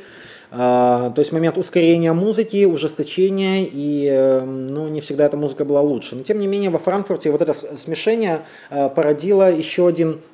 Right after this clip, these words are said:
э, любопытнейший момент музыкального жанра под названием «Транс-музыка». Безусловно, мы знаем, что и в восьмидесятых годах такая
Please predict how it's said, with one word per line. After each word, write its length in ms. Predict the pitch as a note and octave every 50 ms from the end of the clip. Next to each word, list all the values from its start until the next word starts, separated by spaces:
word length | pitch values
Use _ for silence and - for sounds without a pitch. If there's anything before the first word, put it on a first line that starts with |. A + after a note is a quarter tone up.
| _
э, 300 | - C#3 C3 C3 B2+ B2+
любопытнейший 580 | C3 C#3 D3 D#3+ D#3+ F#3 F3 F#3 E3 - - D#3+
момент 460 | D#3 D3+ D3+ D#3 D#3+ D#3+ D#3+ D#3 D#3
музыкального 580 | - C3+ C3+ C#3 D3 - D#3 D3 C3+ B2+ A#2+ B2+
жанра 460 | A#2+ D#3+ F3 G3 G#3 G#3+ G3+ G#3 G3+
под 140 | G3+ F3 D3
названием 500 | D3+ C3 C3+ D3+ D#3 D#3 D#3 D#3 D3+ C#3+
«Транс-музыка». 760 | - - D3+ C#3 B2 A2+ - - A2+ G#2+ G#2+ F2+ F#2+ - G2
Безусловно, 440 | F#2+ G#2+ A2 - - F#3+ F3+ F3 D#3+
мы 100 | D3+ D3
знаем, 280 | C#3+ E3 D#3+ D3+ C#3
что 300 | B2+ - - C3+ B2 B2 A#2+ - - - - - - - -
и 100 | - D#3
в 40 | D3
восьмидесятых 640 | F3 E3 - F#3 F3 E3+ E3 - F#3+ F3 F3+ E3 C#3
годах 480 | - C#3+ C3 C3 C#3 C3+ C3 B2+ - -
такая 420 | - - - D3 C#3 C3+ C3 C3